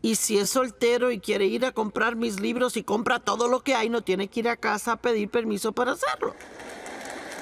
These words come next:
Puede hacer lo que quiera y quizás no están tan malas las cosas como piensa.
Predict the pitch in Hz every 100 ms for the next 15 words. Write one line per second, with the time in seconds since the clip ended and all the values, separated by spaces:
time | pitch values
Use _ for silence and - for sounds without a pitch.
0 | - - - - - - 247 240 - 262
1 | 262 - 381 - 508 370 - - 240 240
2 | 226 254 262 254 262 262 247 240 262 262
3 | - 247 254 - 254 262 349 415 440 370